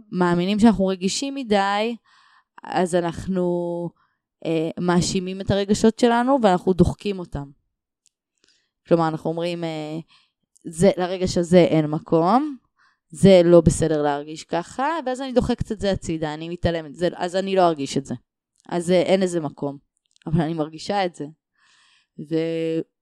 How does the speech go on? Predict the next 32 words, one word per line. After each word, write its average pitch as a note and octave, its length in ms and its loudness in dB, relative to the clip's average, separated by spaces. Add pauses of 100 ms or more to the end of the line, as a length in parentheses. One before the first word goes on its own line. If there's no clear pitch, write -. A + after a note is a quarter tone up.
(400)
ומה F3 360 -4
קורה G3+ 240 4
כשאנחנו F#3+ 260 0
דוחקים F3+ 340 -2
רגשות, G3 720 -2 (440)
מעבר E3+ 240 -2
לזה E3 220 -4
שבעיניי E3+ 520 -4
זה E3+ 80 -10
מחלות E3+ 540 2
וכאלה, G3+ 420 -2
זה D#3+ 160 -8
גם D#3+ 340 -14 (1080)
זה - 120 -10
כאילו A3 260 0
בעצם A#3 280 0
להגיד, A3 380 -4
"אני G#3+ 200 -6
לא G#3 240 0
חשוב A3+ 480 -6
מספיק. - 540 -12
מה, F#3 140 -6 (300)
לא A3 380 6
כל A#3+ 260 2
מה A3+ 140 -2
שאני G#3+ 240 -4
מרגיש F3 420 -6
יש F#3+ 160 -6
לו F3+ 120 -4
פה F3 160 2
מקום D#3+ 340 -8
בחדר." C#3 420 -8